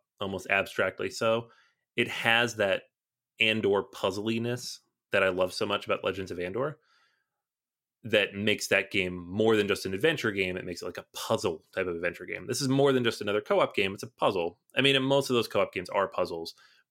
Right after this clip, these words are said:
but this one's very tight and small and contained. So I don't think it's a great game because it is derivative in a few ways, and it doesn't have a ton of content in it,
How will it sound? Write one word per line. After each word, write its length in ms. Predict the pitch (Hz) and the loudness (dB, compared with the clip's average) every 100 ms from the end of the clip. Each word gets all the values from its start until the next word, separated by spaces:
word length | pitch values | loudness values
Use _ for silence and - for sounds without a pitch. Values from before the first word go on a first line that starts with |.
| - | -2
but 60 | |
this 100 | 107 | 2
one's 160 | 110 101 | 2 2
very 180 | 101 92 | 2 2
tight 320 | - 92 90 | 0 0 0
and 160 | 87 - | -8 -8
small 340 | 95 87 82 | -4 -4 -4
and 100 | 85 | -8
contained. 480 | 90 - 87 85 85 _ _ _ _ - _ | -16 -10 -12 -12 -20 _ _ _ _ -20 _
So 320 | - 110 98 - _ _ _ _ _ _ _ _ _ _ | 2 2 0 -10 _ _ _ _ _ _ _ _ _ _
I 60 | 160 | 0
don't 460 | 127 - 139 165 180 | 0 0 2 2 0
think 220 | 175 165 | 0 0
it's 120 | - | -2
a 60 | 131 | -4
great 480 | 104 101 131 - | 0 2 2 0
game 320 | - 123 131 131 | 2 2 2 -2
because 260 | 123 101 | -4 -4
it 80 | 101 | -2
is 140 | 104 95 | -2 -2
derivative 460 | 92 95 104 101 | 0 2 2 2
in 80 | 101 | 0
a 40 | |
few 240 | 95 - 107 | -6 -4 0
ways, 600 | 107 107 107 107 - - 101 | 2 4 2 0 -6 -6 -4
and 440 | 92 92 92 90 | 0 0 -2 -2
it 120 | 92 | -4
doesn't 260 | 104 95 110 | -4 -6 -6
have 160 | 95 | -6
a 60 | 92 | -6
ton 360 | - - 98 110 | -10 -6 -2 -2
of 120 | - | -4
content 400 | 110 107 135 131 | -4 -4 -2 -4
in 80 | 143 | -4
it, 180 | 160 | -8